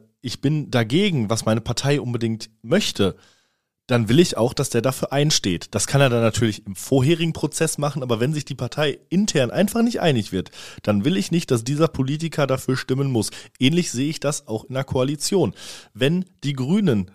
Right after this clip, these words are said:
doch mal gegen die S P D, gegen die Meinung der S P D sind, vielleicht aber Nils Bettinger und die F D P sagen, „Boah, das unter-, kann ich unterstützen.“ Ich glaube, wir müssen da gerade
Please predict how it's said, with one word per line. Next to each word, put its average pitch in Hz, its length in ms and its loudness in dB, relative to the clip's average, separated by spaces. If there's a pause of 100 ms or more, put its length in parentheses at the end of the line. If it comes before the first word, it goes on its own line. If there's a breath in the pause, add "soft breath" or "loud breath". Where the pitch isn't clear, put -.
doch 127 220 0
mal 131 320 0
gegen 151 360 -2
die 104 120 -8
S 107 160 -6
P 107 120 -2
D, 113 140 -2
gegen 127 340 -4
die 135 60 0
Meinung 107 280 4
der 98 120 -4
S - 100 -6
P - 100 -10
D 98 260 -2 (200)
sind, 104 380 -2
vielleicht - 480 -2
aber 165 260 2
Nils 151 300 -2
Bettinger 170 300 0
und 139 100 -2
die 82 60 -6
F 143 120 -4
D 143 120 -6
P 165 200 0
sagen, 131 320 2
„Boah, 143 240 6 (400 loud breath)
das 147 180 4
unter-, 156 200 -2
kann 147 280 0
ich 202 140 0
unterstützen.“ 131 640 2 (320 loud breath)
Ich - 140 -6
glaube, 147 260 4
wir 135 80 0
müssen 143 300 0
da 139 140 2
gerade 180 460 2